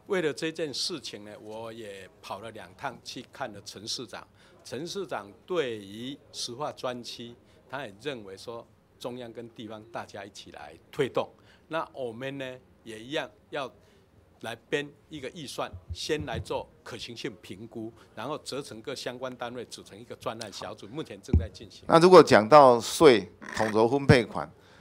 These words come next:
Speaker 2: 实际上咱的税分做，今天三部没有来哈，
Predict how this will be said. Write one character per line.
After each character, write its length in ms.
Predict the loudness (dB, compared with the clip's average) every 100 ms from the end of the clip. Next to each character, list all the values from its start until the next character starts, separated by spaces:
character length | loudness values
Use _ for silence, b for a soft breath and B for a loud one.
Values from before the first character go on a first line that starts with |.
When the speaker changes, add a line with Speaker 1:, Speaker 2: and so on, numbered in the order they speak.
| b b _
Speaker 2:
实 160 | -6 6
际 160 | 8
上 180 | 10 10
咱 100 | 10
的 120 | 8
税 340 | 4 4 4 6
分 160 | 2
做， 220 | 6 4 4
今 180 | -2
天 80 | -6
三 240 | 0 0 2
部 100 | 0
没 140 | 4
有 80 | 4
来 180 | 4 2
哈， 120 | -8